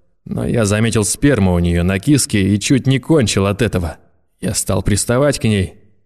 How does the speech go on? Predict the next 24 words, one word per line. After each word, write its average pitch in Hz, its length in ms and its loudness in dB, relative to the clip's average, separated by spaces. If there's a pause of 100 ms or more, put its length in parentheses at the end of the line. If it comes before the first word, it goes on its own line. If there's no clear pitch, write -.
(480)
Она 95 200 -2
сначала 95 400 0
хотела 98 380 0
отстраниться, 120 720 0
но 98 220 -2
возбуждение 104 800 0
её 98 140 2
ещё 95 220 0
не 101 100 2
прошло. 110 540 -2 (320)
Я 107 300 -2
захотел 104 500 0
позу 101 400 0
шестьдесят 107 560 0
девять 120 420 0 (520)
и 143 180 0
чуть 147 260 2
ли 127 140 2
не 131 140 2
силой 127 420 4
её 107 200 2
на 107 120 2
себя 113 320 0
посадил. 92 560 -2